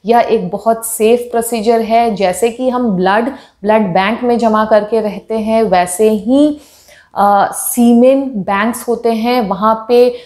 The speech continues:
सारे infectious disease की screening, genetic disease की screening करके सीमेन को freeze करके रखा जाता है। Patient की identity,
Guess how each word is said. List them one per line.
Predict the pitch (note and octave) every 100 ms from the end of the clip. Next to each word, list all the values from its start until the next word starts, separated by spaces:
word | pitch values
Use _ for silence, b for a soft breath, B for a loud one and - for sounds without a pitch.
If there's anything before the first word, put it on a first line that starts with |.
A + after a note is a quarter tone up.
| B
सारे | - A#3+ G#3 A3 C4+
infectious | A3+ A3 - G3+ G3 - A#3+ F#3+
disease | G3 G3+ A#3+ A#3+
की | A#3
screening, | A3+ - A#3 A3+ A3+ A#3 A#3+ G3+
genetic | G#3 G3+ G#3 C4 G#3
disease | G#3 G3+ A3+ A3+
की | A#3+
screening | A#3 - G#3+ A3+ A#3 C4+
करके | C4 - A#3 C#4 - - B3+ B3+ B B
सीमेन | - A#3 A3+ A3+ A#3+
को | A#3+ B3 B3
freeze | B3 A3+ A#3 A3+
करके | G#3+ G#3 G#3+
रखा | G3 G3+ G3
जाता | F#3+ G3+ F#3 A3
है। | G#3+ A3+ A#3 A#3
Patient | A#3 G3 G3 A3+ A3+
की | A3+ B3+ -
identity, | G3 F3+ G#3+ G#3 A#3+ A#3+ B3+ C4